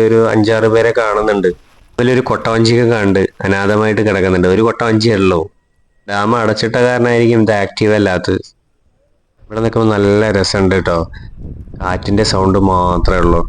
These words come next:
വേറെ ഒന്നുമില്ല. തണുത്ത കാറ്റാണ് വീശുന്നത്. ഓക്കെ, എന്ത് ഭംഗിയല്ലേ. അങ്ങനെ ദാ വീണ്ടും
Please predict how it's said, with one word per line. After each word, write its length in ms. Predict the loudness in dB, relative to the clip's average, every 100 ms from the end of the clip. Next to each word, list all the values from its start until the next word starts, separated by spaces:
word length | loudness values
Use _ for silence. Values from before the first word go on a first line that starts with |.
| -6 -6
വേറെ 200 | -4 -2 -2
ഒന്നുമില്ല. 500 | 0 2 2 2 0 0 -2
തണുത്ത 540 | -2 -4 -6 -8 -4 -2
കാറ്റാണ് 360 | -2 -2 0 0
വീശുന്നത്. 460 | 0 -2 -2 -2 -4 -10 -20 -18 -18 -20 -20 -18 -14
ഓക്കെ, 200 | -4 -2 -2 -8 -20 -20 -20 -20 -10
എന്ത് 180 | -2 0
ഭംഗിയല്ലേ. 480 | 2 0 0 0 -2 -6 -16 -10 -4
അങ്ങനെ 200 | -2 0
ദാ 60 | 0 0
വീണ്ടും 260 | 2 2